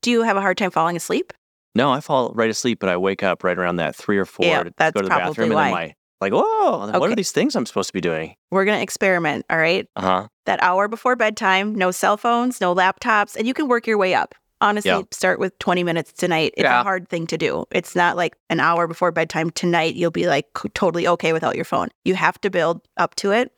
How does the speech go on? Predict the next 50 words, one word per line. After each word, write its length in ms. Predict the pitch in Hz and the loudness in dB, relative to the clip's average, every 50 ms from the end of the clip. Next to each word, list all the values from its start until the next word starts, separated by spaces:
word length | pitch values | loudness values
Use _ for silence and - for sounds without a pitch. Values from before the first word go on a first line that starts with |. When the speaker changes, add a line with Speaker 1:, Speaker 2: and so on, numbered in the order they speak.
| _ _ _ _ _ _ - | _ _ _ _ _ _ -2
Speaker 1:
That 180 | - 247 247 - | 0 0 0 0
being 160 | 330 320 311 | -2 -2 -2
said, 280 | - - 240 233 233 214 | 0 0 0 0 0 -2
it's 140 | 196 208 - | -4 -4 -2
incredibly 800 | 220 202 - - - - 196 185 175 165 180 175 175 - - | -2 -2 -4 -4 0 2 2 2 2 0 -4 -4 -4 -4 -4
impactful. 540 | 170 165 - 190 - - - - - - - | -6 -4 -2 -2 -2 -2 -4 -6 -6 -2 0
We 100 | 175 190 | 2 2
don't 160 | 226 240 220 | 2 2 0
realize 480 | - 190 196 196 185 170 160 160 160 - | 0 0 0 0 2 2 0 0 -2 -6
how 320 | - - - 190 180 180 | -10 -6 -2 0 0 2
much 220 | 180 180 175 - - | 2 0 -2 -2 0
these 140 | - 175 160 | 0 0 0
electronics 520 | 156 156 156 156 - - 165 - 156 - | 2 0 0 0 0 -2 -2 -2 -2 -2
are 120 | - 156 - | -2 -2 -2
impacting 440 | - - 180 - 156 147 - - 151 | -2 -2 0 0 0 0 0 -2 -2
our 100 | 151 143 | -2 0
neurological 560 | 127 98 101 139 117 87 - - - - 175 | 0 0 0 2 2 0 0 -2 -4 -6 -4
system 400 | - - 160 - - 190 202 226 - | -4 -4 -2 0 0 0 0 0 -2
until 260 | - 175 - - 170 | -4 -2 0 0 0
we 100 | 156 151 | 0 -2
stop 320 | 156 - - 156 135 - - | -2 0 0 0 0 0 -2
doing 240 | 135 135 147 165 | -4 -4 -2 0
it. 180 | 170 247 254 - _ _ - | 0 0 0 -2 _ _ -4
And 120 | 170 165 | -2 0
then 100 | 165 165 170 | 0 0 0
it's 100 | - 175 | 0 0
almost 240 | 160 160 156 - - | 0 0 -2 -2 -2
like 100 | - 151 | -2 -2
it 80 | 151 147 | -2 -2
just 160 | - 165 - | -4 -4 -2
kinda 160 | - 160 151 | -2 -2 -2
comes 240 | - - 165 160 - | 0 0 -2 0 0
out 80 | 175 151 | 0 0
of 60 | 151 | 0
this 120 | 156 - - | -2 -2 0
fog 380 | - - 254 240 247 247 240 - | 0 2 2 2 0 -2 -4 -4
and 440 | - - 202 196 202 202 202 214 226 | -2 0 2 2 2 2 2 2 2
it 280 | 220 - 139 208 202 - | 2 2 0 0 0 -2
keeps 260 | - 220 220 - - | -6 -6 -4 -2 0
you 180 | 220 214 214 214 | 2 4 4 2
asleep 300 | 214 - - 262 190 - _ _ _ - | 2 0 0 -2 -2 -4 _ _ _ 0
all 180 | - 185 170 165 | 0 0 2 0
night. 240 | 165 127 - - - _ _ - | -2 -2 -2 -4 -8 _ _ -10
It's 140 | - - | -8 -2
fascinating. 500 | - - 196 190 - - 156 127 107 - | 0 2 2 2 0 -4 -6 -6 -4 -2
I've 120 | - 180 170 | -2 0 2
had 200 | 196 185 180 165 | 0 0 0 0
people 240 | - 190 - 185 175 | -4 -4 -2 -2 0
tell 180 | - 190 180 | 2 0 0
me, 240 | 175 180 180 180 - | 0 0 -2 -4 -4